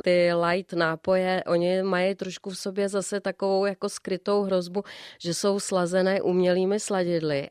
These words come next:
A u těch umělých sladidlech ještě nejsou tak dokonalé výzkumy v tom, jestli nám škodí nebo ne.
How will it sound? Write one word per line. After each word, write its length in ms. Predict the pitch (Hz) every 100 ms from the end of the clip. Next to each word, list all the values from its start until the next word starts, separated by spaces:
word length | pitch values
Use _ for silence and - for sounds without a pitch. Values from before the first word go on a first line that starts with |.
| _
A 340 | 156 165 165
u 80 | 160
těch 260 | 170 185 -
umělých 520 | 185 190 196 226 214
sladidlech 640 | - 170 165 170 165 175 _ - - - -
ještě 680 | 180 185 - - 208 196 202
nejsou 480 | 190 185 - 190 185
tak 200 | 202 190
dokonalé 680 | 180 185 202 185 180 185
výzkumy 480 | 185 180 - 196 196
v 100 | 185
tom, 240 | - 180 180
jestli 480 | - 170 165 - 196
nám 220 | 190 190
škodí 460 | 185 - 175 165 185
nebo 300 | 175 170 185
ne. 240 | 180 151